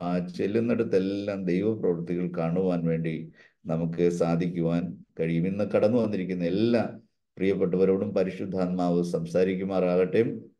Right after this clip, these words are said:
ആം, ഇന്നും ദൈവം നമ്മളോട് സംസാരിക്കുമെന്നും നമുക്ക് വളരെ പ്രാർത്ഥനയോടെയും കർത്താവിന്റെ സന്നിധിയിലായിരിക്കാം. ഏഹ്, നാം വായിക്കുകയാണ് മത്തായി സുവിശേഷം പത്താം അധ്യായം ഇരുപത്തിയെട്ടാം വാക്യം, മാത്യു ടെൻ ട്വന്റി എയ്റ്റ്.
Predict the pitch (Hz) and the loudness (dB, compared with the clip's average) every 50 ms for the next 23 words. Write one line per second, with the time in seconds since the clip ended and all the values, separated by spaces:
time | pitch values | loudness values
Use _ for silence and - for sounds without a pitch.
0 | _ _ _ _ _ _ - 87 85 82 82 80 80 80 78 78 78 80 - - | _ _ _ _ _ _ -4 -2 -2 0 -2 -2 -4 -4 -6 -6 -8 -10 -10 -10
1 | - - 98 110 120 135 135 135 151 147 104 90 87 92 98 101 104 98 92 90 | -6 -4 -2 0 0 2 0 0 0 0 0 0 2 2 2 0 -2 -2 -4 -4
2 | 87 90 95 95 98 101 101 - 92 92 87 - 101 98 98 98 98 98 101 101 | -4 -2 -2 -2 -2 -2 -2 -4 -4 -4 -2 0 2 4 4 2 2 0 -4 -4
3 | 95 95 92 92 92 90 87 85 85 85 - - - _ _ _ - - 87 92 | -2 -2 -2 0 0 -2 -2 -2 -4 -8 -10 -16 -20 _ _ _ -6 -2 0 0
4 | 98 92 - 104 92 90 92 92 95 107 120 117 113 101 98 98 95 95 92 95 | 0 2 4 4 6 6 8 8 8 6 6 6 4 2 2 2 2 0 -4 -2
5 | 92 92 87 85 87 87 85 85 85 85 85 - - 85 82 85 87 87 87 90 | -2 0 2 2 2 2 2 0 -2 -6 -8 -8 -8 -6 -2 -2 0 0 0 0
6 | 90 90 90 87 - 85 82 82 85 85 85 85 87 82 82 82 85 87 85 85 | 0 -2 -2 -2 -2 -2 0 0 0 0 0 0 2 2 2 2 2 0 0 0
7 | 90 95 104 120 - - - _ _ _ _ _ _ _ - - 82 85 87 90 | 0 0 0 -2 -6 -8 -16 _ _ _ _ _ _ _ -6 -2 0 0 2 2
8 | 98 101 101 101 101 101 110 113 110 127 107 98 98 101 101 101 98 - - 120 | 0 2 2 4 4 4 4 4 2 0 0 0 0 -2 -2 -2 -2 2 4 4
9 | 127 135 - - 104 98 - 104 92 87 90 - 82 82 104 117 - - - 95 | 4 4 0 -4 -6 -6 -4 -4 -4 -4 0 0 0 0 0 -4 -6 -4 -2 -2
10 | 92 82 - 107 113 120 117 92 82 85 85 85 85 85 85 85 85 85 85 92 | -2 2 2 2 2 2 0 0 0 2 2 2 2 2 0 -2 -4 -4 -6 -4
11 | 92 95 104 98 - - 92 90 82 87 87 92 95 92 85 85 85 87 82 80 | -4 -4 -4 -4 -2 0 0 0 2 2 0 2 2 2 2 0 -2 -2 -4 -4
12 | 80 82 85 87 87 87 87 90 90 98 104 101 - 101 90 90 101 107 - 110 | -2 0 0 0 -2 -2 -4 -6 -4 -4 -4 -4 0 0 0 0 0 -4 -6 -6
13 | 104 104 107 113 92 82 80 - - | -6 -4 -4 -2 -2 -2 -2 -4 -6